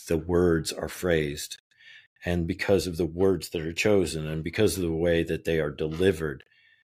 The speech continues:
it paints a whole different picture that you didn't realize that, that's there all the time, but you don't give it your full attention to appreciate that it exists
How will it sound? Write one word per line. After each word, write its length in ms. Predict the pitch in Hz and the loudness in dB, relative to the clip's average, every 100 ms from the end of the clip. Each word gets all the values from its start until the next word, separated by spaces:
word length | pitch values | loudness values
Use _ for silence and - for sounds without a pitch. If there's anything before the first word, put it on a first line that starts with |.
| - | -6
it 240 | 113 - | -6 -6
paints 380 | - 107 202 - | -4 -2 -2 -2
a 100 | 69 | -6
whole 420 | - 127 170 82 | -2 0 2 0
different 420 | 71 156 156 71 | 2 0 0 -8
picture 320 | - 160 - 85 | -6 -4 -2 -4
that 120 | 73 | -2
you 140 | 107 | 0
didn't 320 | 156 90 71 - | 4 2 0 -8
realize 560 | 87 92 107 98 92 82 87 _ | -8 0 2 2 0 -2 -10 _
that, 180 | 107 - _ - | -6 -6 _ 0
that's 200 | 127 117 | 0 2
there 440 | 90 113 156 76 - | 0 0 0 -2 -2
all 160 | 123 | 0
the 80 | 113 | 0
time, 440 | 80 165 104 78 107 _ _ _ _ _ _ _ - | 0 -2 -2 -6 -10 _ _ _ _ _ _ _ -6
but 200 | 107 98 | -4 -4
you 220 | 104 131 | 0 2
don't 360 | 123 123 101 95 | 4 2 0 -2
give 200 | 107 104 | 2 2
it 100 | 104 | 0
your 120 | 90 | -2
full 260 | - 117 98 | -4 0 0
attention 520 | - 110 95 - 80 | 0 -2 -2 -2 -4
to 140 | - 76 | -4 -4
appreciate 580 | - 98 87 87 82 | 0 2 2 2 2
that 160 | - 73 | 0 -4
it 140 | 71 | -6
exists 600 | 69 73 - 101 80 - | -8 -8 0 2 2 0